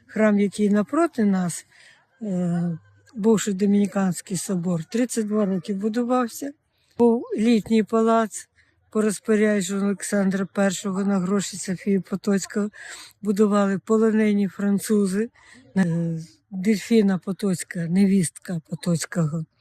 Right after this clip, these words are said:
жінка Мічіслава, вона з Поліною Вірдо по всьому світу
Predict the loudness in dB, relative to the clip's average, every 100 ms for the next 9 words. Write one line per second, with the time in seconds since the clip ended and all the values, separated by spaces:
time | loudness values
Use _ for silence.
0 | _ -20 _ _ -4 0 0 2 2 2
1 | 2 -2 -4 -4 -6 -6 -10 _ _ _
2 | _ _ _ -2 2 2 -2 -4 0 2
3 | 2 2 0 0 -2 0 0 0 _ _
4 | _ _ -8 -4 0 0 0 -2 -2 -2
5 | 0 -2